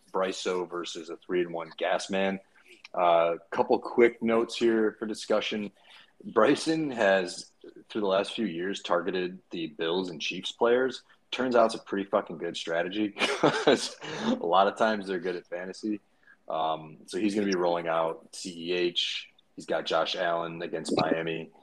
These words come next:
Um, and then on the other side, Gas Man, is,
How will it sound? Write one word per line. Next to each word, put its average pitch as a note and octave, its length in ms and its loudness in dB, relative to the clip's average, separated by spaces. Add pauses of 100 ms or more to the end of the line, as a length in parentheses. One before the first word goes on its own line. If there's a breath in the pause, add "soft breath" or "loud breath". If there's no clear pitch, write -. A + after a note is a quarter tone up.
(440 soft breath)
Um, D2+ 320 -4
and E2+ 180 -2
then E2 460 0 (340)
on F#2+ 120 -2
the F2 80 6
other F2+ 120 8
side, E2 360 6
Gas F#2 320 4
Man, D#2+ 300 -6
is, G2+ 520 -2